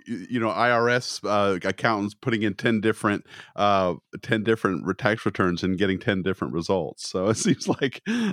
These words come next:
a lot of th-, people are just not really sure what's, uh,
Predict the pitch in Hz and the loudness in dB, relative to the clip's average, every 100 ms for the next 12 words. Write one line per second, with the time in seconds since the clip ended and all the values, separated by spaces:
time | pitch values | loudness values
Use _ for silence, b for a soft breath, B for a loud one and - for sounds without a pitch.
0 | - 107 101 107 82 82 98 98 - 135 | 0 2 4 2 0 -2 -4 -4 0 0
1 | 117 101 98 98 104 104 64 95 87 87 | 2 0 0 0 2 2 2 2 2 0
2 | - 98 80 76 85 - - 82 76 85 | 0 2 2 2 -2 -2 -2 -2 -2 -6